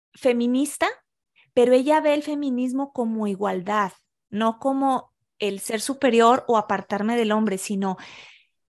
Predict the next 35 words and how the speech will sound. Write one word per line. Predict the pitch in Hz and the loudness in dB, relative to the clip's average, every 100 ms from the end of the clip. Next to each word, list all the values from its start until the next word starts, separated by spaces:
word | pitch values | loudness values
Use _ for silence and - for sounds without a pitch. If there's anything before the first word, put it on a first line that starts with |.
| _ _ | _ _
ver | 214 233 247 | 0 4 6
a, | 294 - _ _ | 4 0 _ _
buscar | 220 233 - 285 320 | -4 -4 -2 0 0
esa | 330 | 0
igualdad, | 349 330 285 240 269 277 _ _ _ | 0 0 2 2 0 -2 _ _ _
pero | 214 196 | -8 -6
a | 208 | -8
su | 202 220 | -6 -4
vez | 202 226 262 349 - - _ _ _ _ | -2 0 0 -2 -10 -16 _ _ _ _
acept-, | 226 233 269 - - - | -6 -2 -2 -2 -4 -4
eh, | 233 220 - - - | 0 0 -2 -16 0
donde | 240 247 | 2 4
las | 254 254 | 4 2
mujeres | 247 - 269 320 277 | 0 0 0 0 -2
aceptan | 247 - 285 294 - 208 202 202 _ | -4 -2 -2 -2 -4 -4 -4 -6 _
y | - 233 | -8 -8
quieren | - 254 277 381 302 214 | -6 -2 0 2 0 0
a | 202 | 2
un | 220 214 | 2 2
hombre | 208 214 214 | 0 0 -2
en | 196 | -4
su | 202 | -6
vida | 190 185 160 - _ _ _ _ | -6 -6 -10 -18 _ _ _ _
como | 190 202 | -2 0
complemento. | 202 196 196 190 190 190 | 2 0 2 2 2 4
Y | 202 226 | 4 4
esa | 247 285 | 2 -2
parte | 285 277 | -4 -2
a | 262 | -2
mí | |
me | 254 | 0
gustó | 277 254 - 226 - | -2 -4 -2 -2 -2
o | - 208 | -2 0
hizo | 214 - 247 | 0 -4 -6
clic | - 226 | -4 -6